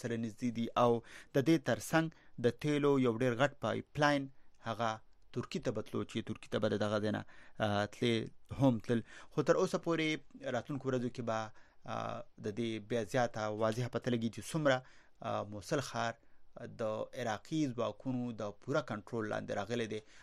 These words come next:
او داعش توندلاري اوس هم په شخصي توګه باندې، یعنی یو یو کس څومره مزاحمت کوي، که څه هم د دې منظمه توګه باندې چې کومه،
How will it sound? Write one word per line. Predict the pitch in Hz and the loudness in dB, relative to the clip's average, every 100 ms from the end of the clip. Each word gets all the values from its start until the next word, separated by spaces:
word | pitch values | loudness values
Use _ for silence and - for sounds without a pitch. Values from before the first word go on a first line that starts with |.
| - | -20
او | - 113 110 | -8 -4 -2
داعش | 107 104 101 | 0 0 -2
توندلاري | - 110 107 107 104 - - - | -8 -2 0 0 -4 -12 -18 -6
اوس | 165 160 - - | -4 -4 -6 -8
هم | 147 139 - | -8 -8 -10
په | |
شخصي | 110 - 101 - 202 | -8 -6 -8 -4 -2
توګه | - 113 101 | -2 -2 0
باندې، | 107 104 104 98 | 0 0 -4 -6
یعنی | 107 110 117 | -6 -2 2
یو | 143 | 2
یو | 107 | 2
کس | - 110 - - - - - | -2 -8 -10 -18 -18 -16 -2
څومره | 185 131 107 | 0 0 -2
مزاحمت | 107 104 95 98 - | -2 -4 -4 -10 -8
کوي، | 110 104 - - | -6 -6 -10 -12
که | - | -10
څه | 120 | -4
هم | 143 139 | -4 -2
د | 127 120 | -4 -2
دې | 151 - - - - - | -4 -6 -18 -20 -20 -10
منظمه | 131 113 110 104 - 135 | -4 -2 -2 2 2 2
توګه | - 110 107 | -2 -2 0
باندې | 104 101 104 101 | 0 0 -4 -6
چې | 110 | -6
کومه، | 117 113 | -4 -2